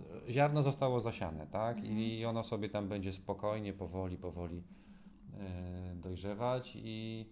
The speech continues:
Speaker 1: na kolejnych etapach będzie się można odwołać do tego, że o, a pamiętasz wtedy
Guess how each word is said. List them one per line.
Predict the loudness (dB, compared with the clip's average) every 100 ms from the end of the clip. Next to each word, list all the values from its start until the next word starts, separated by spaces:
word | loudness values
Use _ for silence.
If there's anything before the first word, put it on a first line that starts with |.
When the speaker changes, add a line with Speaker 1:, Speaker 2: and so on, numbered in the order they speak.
| -16 -20 -20 -20 -12
Speaker 1:
na | -6 -4
kolejnych | -2 0 0 -2 -4
etapach | -6 -6 -4 -4
będzie | -4 -4 -4
się | -4
można | -4 -2 -4
odwołać | -2 -2 0 -2
do | -6
tego, | -10 -8 -8
że | -8 -8
o, | -4 -2 -4
a | -4
pamiętasz | -4 -4 -4 -8
wtedy | -8 -6 -6